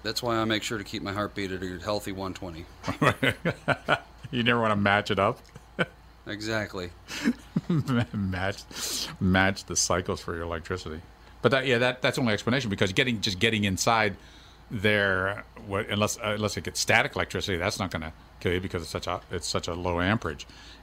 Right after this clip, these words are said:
Speaker 2: And, yeah,
Speaker 1: I
Speaker 2: that's
Speaker 1: mean,
Speaker 2: what
Speaker 1: like,
Speaker 2: it was. Or he suffocated. But
Speaker 1: after the, uh, we had a dishwasher in our Florida house a couple years ago, and it broke. And somehow the ground just, you know, stopped working correctly.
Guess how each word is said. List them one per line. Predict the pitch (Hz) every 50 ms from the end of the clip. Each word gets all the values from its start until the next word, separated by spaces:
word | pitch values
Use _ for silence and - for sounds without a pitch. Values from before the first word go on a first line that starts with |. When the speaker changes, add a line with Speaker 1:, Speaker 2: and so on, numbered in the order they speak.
| -
Speaker 2:
And, | - 98 95 95 95 95 92 92 92 92 92 90 90 87 85 82 95 - - - - -
yeah, | - 98 90 90 87 87 82
Speaker 1:
I | 85 - - - - - -
Speaker 2:
that's | 170 185
Speaker 1:
mean, | 202 202
Speaker 2:
what | 214 196
Speaker 1:
like, | 185 -
Speaker 2:
it | 95
was. | 92 - -
Or | - 170 120
he | 98
suffocated. | - - 120 113 - - - - 80 78 78 - - - 123 110
But | 104 120
Speaker 1:
after | 156 156 220 - - - 220 202 202 196 185
the, | 147 151 165 156 147 143 139
uh, | 127 120 117 117 117 113 110 - - - - - -
we | 143 143 143
had | 156 160 156 143
a | 135 127 123 120 117 110 90 87 87
dishwasher | - 127 131 139 - - 123 113 107 110 107 - - 113 104 101 104 104 101 101 -
in | - 104 104
our | 101 95
Florida | - - - 110 110 113 113 107 95
house | 85 98 95 92 92 92 - - - - - -
a | -
couple | - - 107 95 98 104
years | 104 98 98 95 92
ago, | 95 95 87 92 92 90 92 92
and | 90 92
it | 95 101 - 101
broke. | 98 98 92 90 87 90 90 - - - - - - - - - - - - - - - - - 147 -
And | 123 117 113 113 110 107 104
somehow | - - 131 127 127 127 127 123 120
the | 107 110
ground | 95 90 - 104 101 101 104 107 107 107 98
just, | 90 95 92 - -
you | 104 95
know, | 87 85 82 - - - - - -
stopped | - - - - - 98 95 - - - -
working | 92 87 98 101 107 - 110 101
correctly. | 90 - 95 90 85 85 - - 92 92 87 87 90 -